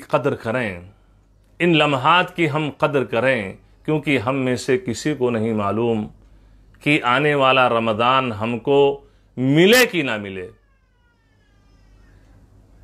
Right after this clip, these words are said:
तो इसकी हमें कदर करनी है और इसको ऐसे ही आम दिनों की तरह से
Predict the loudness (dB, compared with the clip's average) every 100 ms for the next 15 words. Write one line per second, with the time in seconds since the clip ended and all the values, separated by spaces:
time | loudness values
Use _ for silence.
0 | 2 2 2 0 0 0 0 -2 -2 -10
1 | _ _ _ _ _ 0 2 2 2 0
2 | 2 -2 0 -2 -2 -2 -4 -6 -4 -2
3 | 0 -2 0 0 0 0 -2 -4 -14 _
4 | _ _ 0 2 4 2 0 0 2 2
5 | 2 2 4 4 2 0